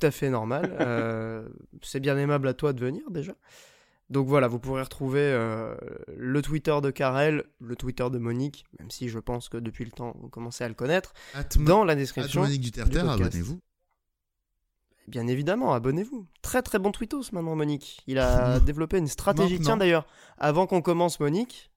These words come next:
Speaker 1: je te propose de nous expliquer ta stratégie de tweetos dont tu m'avais fait part une fois.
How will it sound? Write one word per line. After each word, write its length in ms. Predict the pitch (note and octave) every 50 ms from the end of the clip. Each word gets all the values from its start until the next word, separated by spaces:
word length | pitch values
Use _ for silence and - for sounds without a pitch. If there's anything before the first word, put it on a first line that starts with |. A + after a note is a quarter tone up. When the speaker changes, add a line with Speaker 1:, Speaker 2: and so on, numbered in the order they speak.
| _ _ _
Speaker 1:
je 120 | - C#3+
te 100 | - -
propose 380 | C#3 C#3 D3+ D3+ - A#3+ A#3 F3+
de 100 | D3 C#3+
nous 300 | B2+ C3+ B2+ C3+ D3+ A#3
expliquer 540 | B3 - - - G3 F3+ - - G#3 - -
ta 140 | - C#3
stratégie 760 | C3 - - - - - - B3+ B3+ - G3 F#3 E3+ F#3 A3 G#3
de 80 | D#3+
tweetos 520 | C3+ - D#3+ D3+ C#3+ - D3 A#3 - - - - - - - - - - - - - _ -
dont 140 | C3+ C#3 C3
tu 160 | - - D#3+
m'avais 280 | D3+ D3 D3 C#3+ D3 C#3
fait 160 | - - G3
part 260 | - - D#3+ E3+ D#3+
une 100 | D3+ C#3
fois. 340 | - - D#3 D#3 F3 F3+ -